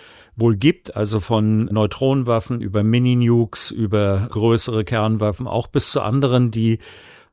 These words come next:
noch unbekannt sind, wo auch gerade drüber geredet wird. Und das macht sich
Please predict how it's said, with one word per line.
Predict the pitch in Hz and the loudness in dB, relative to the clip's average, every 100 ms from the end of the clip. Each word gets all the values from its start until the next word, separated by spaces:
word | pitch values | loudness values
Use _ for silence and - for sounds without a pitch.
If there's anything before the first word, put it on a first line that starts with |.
| _ - | _ -6
noch | 117 113 - | -2 -2 2
unbekannt | 151 190 127 117 95 95 | 4 4 2 0 -2 -2
sind, | 107 113 117 - | -2 -2 -2 -6
wo | 104 113 | -4 -2
auch | 98 - | -4 -4
gerade | 104 104 107 | 0 0 0
drüber | 95 104 104 | -2 -2 -2
geredet | 107 104 107 110 | -2 -2 -2 -4
wird. | 107 120 147 - | -2 -2 -2 -4
Und | 120 120 - - - - _ _ | -2 -2 -4 -18 -20 -20 _ _
das | 127 156 - - | 0 2 0 0
macht | 127 131 - - | 0 0 -2 -2
sich | 139 127 - - | -2 0 -2 -6